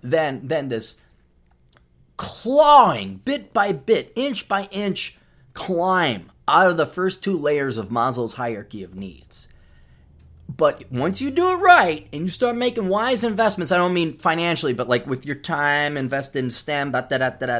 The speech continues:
da, da. Boy, don't be surprised if all of a sudden, too, it's an exponential, exponential, uh, success curve. And then, boom, I literally, like, within a year.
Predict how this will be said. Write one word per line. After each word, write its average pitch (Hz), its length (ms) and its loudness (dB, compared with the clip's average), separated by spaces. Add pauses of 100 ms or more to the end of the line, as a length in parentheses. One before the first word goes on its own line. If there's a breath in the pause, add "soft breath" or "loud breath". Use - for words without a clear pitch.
da, 120 100 -8
da. 147 340 0 (960 soft breath)
Boy, 165 140 8
don't 214 200 10
be 233 140 0
surprised 208 580 6
if 165 140 -2
all 180 140 4
of 175 80 0
a - 20 -8
sudden, 156 160 0
too, 208 140 -2
it's 196 160 2
an 196 80 2 (100)
exponential, 202 840 0 (120)
exponential, 359 1120 -2 (1400)
uh, 175 240 2
success 202 580 0
curve. - 380 -8 (920)
And 185 160 2
then, 175 280 4
boom, 233 400 2
I 175 100 -2
literally, 180 720 4
like, 135 220 2
within 147 340 0
a - 20 -4
year. 123 440 -6